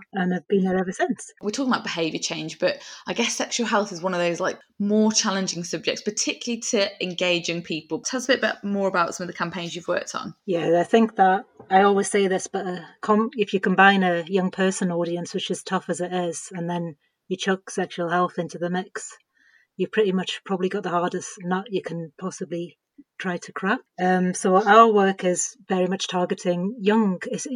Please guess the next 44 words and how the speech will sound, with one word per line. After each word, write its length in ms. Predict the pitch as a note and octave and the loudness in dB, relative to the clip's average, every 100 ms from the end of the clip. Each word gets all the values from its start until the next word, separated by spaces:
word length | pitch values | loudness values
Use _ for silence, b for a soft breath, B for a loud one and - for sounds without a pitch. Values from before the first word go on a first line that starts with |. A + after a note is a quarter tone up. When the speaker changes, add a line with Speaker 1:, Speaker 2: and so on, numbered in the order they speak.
| B3+ | -6
Speaker 1:
it's 220 | D#4 D4 | -6 2
early 240 | B3 A#3+ A3 | 4 6 6
intervention 560 | G#3 F3+ F3+ - E3 | 4 -2 -4 -4 -4
work 240 | D#3+ E3 - - | -2 -2 -6 -8
for, 260 | E3+ D#3+ F#3+ - | -4 -4 -6 -6
for 160 | E3 | -4
our 160 | E3 D#3+ | -2 -4
team 360 | - F3+ E3 | -6 -6 -4
and 140 | D#3+ D#3+ | -6 -6
what 140 | E3+ | -6
we 80 | E3+ | -6
do. 300 | - E3+ E3 | -6 -2 -2
And 240 | D#3+ D#3+ - b b - | -4 -8 -16 b b -10
in 80 | |
our 120 | E3+ E3+ | -8 -4
case, 300 | F3 E3+ - | -4 -4 -4
it's 260 | F3+ - | -10 -6
mainly 440 | F3+ E3+ E3 E3 D#3 | -6 -4 -6 -6 -6
targeted 400 | E3 E3 - - | -6 -8 -8 -8
at 180 | G3 - | -8 -4
thirteen 360 | F3 - F3 - | -4 -4 -8 -8
to 140 | F#3+ | -6
eighteen-year-olds. 840 | F#3 - A3 A3 A3+ C4+ - - - _ _ - - - | -6 -4 -2 0 -2 -4 -6 -16 -18 _ _ -20 -16 -10
So 300 | F#3 F#3 F#3 B B B B | -6 -6 -8 B B B B
some 180 | - A3 | 4 6
of 40 | |
the 80 | G3+ | 6
work 280 | G3+ G3+ - | 4 4 2
that 140 | G3 | 0
I've 120 | F#3+ | 0
been 120 | G3 F#3+ | 0 0
involved 540 | F3+ F#3 F#3 F#3 - | 0 -2 -2 -2 -4
in, 320 | F#3 F3+ G3+ - | -4 -2 -4 -8
um, 420 | G3 F3+ F3+ F3 - | -8 -6 -4 -6 -2
is 200 | G#3 - - - _ - | -2 -2 -8 -12 _ -10
connected 500 | - G#3+ A3 - F#3 | -2 0 0 -4 0
a 80 | G3+ | 0
lot 240 | G3 G#3+ - | 2 0 -4
to 80 | |
do 300 | G3 F#3+ F#3 F3 | -4 0 0 0
with 200 | F#3 - _ _ b b b - | -4 -6 _ _ b b b -4
directing 460 | B3+ C4 C4+ - G#3+ | 2 2 2 2 2
young 160 | G3+ | 2
people 360 | F#3+ F#3+ - F3 | -2 -6 -6 -12